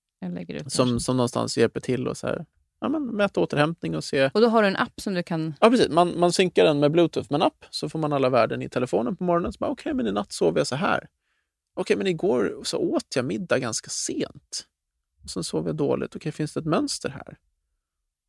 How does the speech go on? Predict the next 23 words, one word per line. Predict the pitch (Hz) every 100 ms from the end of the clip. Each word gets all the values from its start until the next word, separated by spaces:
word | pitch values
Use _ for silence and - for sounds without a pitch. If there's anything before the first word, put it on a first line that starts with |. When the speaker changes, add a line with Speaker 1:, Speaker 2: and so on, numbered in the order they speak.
| _
Speaker 2:
Så | - 160
kanske | 151 156
man | 160
kollar | 147 139
på | -
det | -
fler | 185 -
gånger. | - -
Bara, | - - -
"Nej, | 170 311
men | 311
okej, | 262 294
jag | 254
kanske | 240 226
inte | 240
ska | -
göra | 233 202
det. | -
Jag | -
kanske | 202 -
ska |
äta | 185 196
middag | 175 175 170